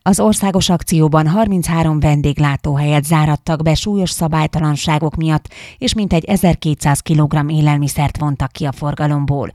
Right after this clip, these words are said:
A leggyakoribb hibák a higiéniai hiányosságok és a romlott alapanyagok voltak. Egy helyen még egértetemet is találtak az ellenőrök. Emellett akadtak helyek, ahol nem tüntették fel az ételek összetevőit, vagy nem rendelkeztek érvényes egészségügyi igazolással az alkalmazottak.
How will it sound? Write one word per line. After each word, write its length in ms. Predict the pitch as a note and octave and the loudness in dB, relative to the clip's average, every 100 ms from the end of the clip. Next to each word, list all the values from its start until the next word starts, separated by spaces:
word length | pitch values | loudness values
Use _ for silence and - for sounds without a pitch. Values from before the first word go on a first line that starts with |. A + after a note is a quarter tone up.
| - - - - | -16 -20 -20 -2
A 100 | G3+ | 2
leggyakoribb 560 | G#3 F3+ F3 F3 E3 | 2 2 -2 0 -2
hibák 440 | - F#3+ E3 D#3+ - | -4 -4 0 0 -2
a 40 | |
higiéniai 680 | D#3 D#3+ D3+ D3+ D3 D3 D3 | -2 -2 -2 0 0 0 -2
hiányosságok 920 | D#3+ D#3 D#3 D#3 D#3 - E3 F3+ F#3 | 0 0 0 0 -2 -2 0 -2 -2
és 180 | F#3 - | -2 0
a 100 | F3+ | 2
romlott 360 | F3 D3 C#3 | 2 0 -2
alapanyagok 680 | C#3+ D3 C#3 C#3+ C#3+ D3 - | -2 -2 -2 -2 -2 -4 -4
voltak. 400 | D3+ C#3+ D3+ - - - - | -2 -2 -2 -4 -12 -20 -8
Egy 180 | G#3+ G3+ | -6 -4
helyen 260 | F3+ D#3+ | -2 0
még 180 | D#3 C#3+ | 0 0
egértetemet 800 | E3+ D#3+ D3 - C#3+ C#3+ C#3 - | -2 0 -2 -2 -4 -2 -4 -6
is 140 | C#3 | -8
találtak 480 | - D3 C#3+ C#3 D3+ | -2 -2 0 -4 -2
az 120 | C#3+ | -2
ellenőrök. 640 | D#3+ C#3+ C#3+ D3 C#3+ C#3 - - - - | 0 0 0 0 -2 -4 -12 -20 -20 -6
Emellett 500 | G#3+ G3 F#3 F3 - | -2 2 4 2 0
akadtak 520 | A#3 - G3+ - D#3+ | -8 -2 -2 -2 -2
helyek, 320 | F#3 F#3 E3+ | 0 -2 0
ahol 220 | F3 F3 | -2 0
nem 220 | F#3+ E3+ C#3 | 0 0 -2
tüntették 540 | C#3 C#3+ C#3+ D3+ C#3+ | -4 -2 -4 -2 -4
fel 160 | D#3 D3+ | 0 0
az 140 | C#3+ | 0
ételek 460 | F3 F#3 F3 D#3 E3+ | -2 -2 0 0 -2
összetevőit, 800 | - E3 - D#3 D#3 D#3 D#3 - - - - | -4 -4 0 0 0 -2 -4 -8 -20 -20 -4
vagy 160 | G#3+ | -2
nem 120 | G#3 | 0
rendelkeztek 680 | D#3+ D3+ D3 D3+ D#3+ - D#3 | 0 0 0 -2 -4 -2 -4
érvényes 500 | G3 F3+ D#3+ D3 - | -2 0 0 0 -2
egészségügyi 720 | E3+ D3+ D3 - D3+ D3 D3+ | -2 -2 -2 -2 -2 -2 -2
igazolással 680 | D3 D3 C#3+ D3 C3+ - C#3+ | -2 -2 -2 0 -2 -2 -2
az 140 | C#3+ | -2
alkalmazottak. 960 | D3 C#3 - C#3 C3+ C3+ C3 - C3+ | -2 -4 -2 -2 -2 -2 -4 -6 -8